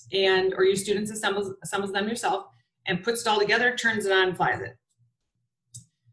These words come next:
The other thing that, um, I know I was very much guilty of this when I was a kid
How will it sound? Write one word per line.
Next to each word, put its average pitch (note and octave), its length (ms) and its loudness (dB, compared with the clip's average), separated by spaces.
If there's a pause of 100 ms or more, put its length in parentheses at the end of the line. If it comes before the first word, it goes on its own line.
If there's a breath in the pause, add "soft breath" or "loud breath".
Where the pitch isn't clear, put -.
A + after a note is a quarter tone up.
(140)
The B3 60 4
other E4 160 4
thing C4+ 400 0
that, G3+ 380 2 (120)
um, F3 560 0 (200)
I F#3+ 100 2
know G#3 180 2
I G3 160 4
was G#3+ 240 -2 (160)
very G3+ 240 2
much F#3+ 240 -2
guilty F#3+ 280 2
of E3+ 120 2
this F#3 180 -2
when E3+ 80 -8
I F3 120 0
was E3+ 120 -4
a D#3 60 -4
kid F3+ 340 -2